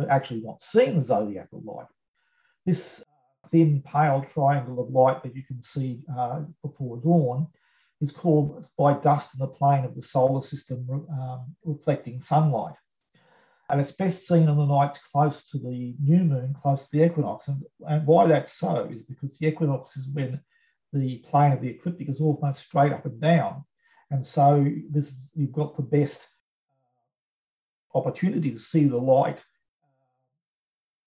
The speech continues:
coming up above the horizon. Of course, when it's, at other times, it's going to be,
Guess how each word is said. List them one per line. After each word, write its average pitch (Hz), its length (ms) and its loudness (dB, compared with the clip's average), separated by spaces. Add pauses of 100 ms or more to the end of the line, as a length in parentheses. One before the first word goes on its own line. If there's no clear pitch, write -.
(1120)
coming 147 260 6
up 143 120 2
above 139 240 4
the 123 80 -4
horizon. 139 460 2
Of 135 100 -12
course, 143 380 -6
when 147 140 -4
it's, - 160 -14 (100)
at 147 120 -4
other 151 260 4
times, 131 440 -2 (400)
it's - 340 -14 (220)
going 147 180 4
to 131 60 -2
be, 135 260 0